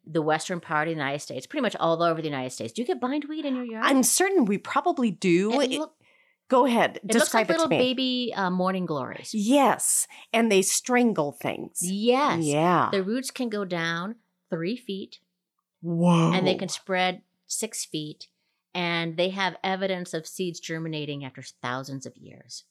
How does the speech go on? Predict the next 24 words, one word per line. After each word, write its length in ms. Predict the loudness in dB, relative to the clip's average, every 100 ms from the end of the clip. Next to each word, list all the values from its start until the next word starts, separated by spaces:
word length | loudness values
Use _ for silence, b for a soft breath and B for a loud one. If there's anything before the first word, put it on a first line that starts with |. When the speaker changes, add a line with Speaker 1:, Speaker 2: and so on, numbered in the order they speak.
| _ _ _ _
Speaker 1:
But 80 | -2
they're 120 | 0
Speaker 2:
That's 200 | 2 0
Speaker 1:
very 320 | 0 0 -2
hard 200 | -6 -10
to 60 | -10
get 140 | -14
rid 140 | -14 -18
of. 100 | -20 _ -4
Speaker 2:
pretty 280 | 0 2
obscene. 600 | 0 0 0 0 0 -6 -18 _ _ _ _ -20 -20 -20 _
Speaker 1:
The 220 | -6 -6 -8
really, 440 | -6 0 2 0 -2 -4
one 180 | -2
of 60 | 0
the 140 | -2 -4
four 180 | -4 -4
sure 240 | -2 -4 -4
ways 240 | -4 -6
to 80 | -8
do 260 | -2 0 0
it 180 | -4 -6
is 340 | -6 -6 -10
with 280 | -6 -6